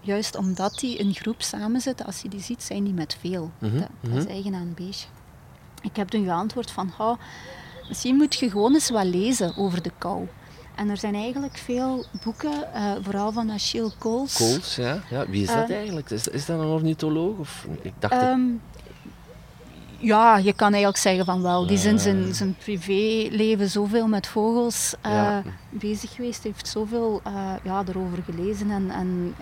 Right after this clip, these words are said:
Speaker 1: hij, hij woont, eh, aan een natuurgebied. En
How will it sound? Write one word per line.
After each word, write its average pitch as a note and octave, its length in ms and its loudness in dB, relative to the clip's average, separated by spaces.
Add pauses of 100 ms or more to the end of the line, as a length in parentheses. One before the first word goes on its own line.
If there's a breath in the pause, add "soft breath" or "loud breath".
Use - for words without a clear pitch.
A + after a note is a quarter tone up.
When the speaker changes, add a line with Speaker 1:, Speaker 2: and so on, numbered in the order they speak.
Speaker 1:
hij, G3+ 200 -8
hij F#3 120 -4
woont, G3 420 0
eh, G3+ 300 -2
aan G3+ 220 -2
een G3+ 60 2
natuurgebied. G#3+ 920 -4
En F#3+ 260 -6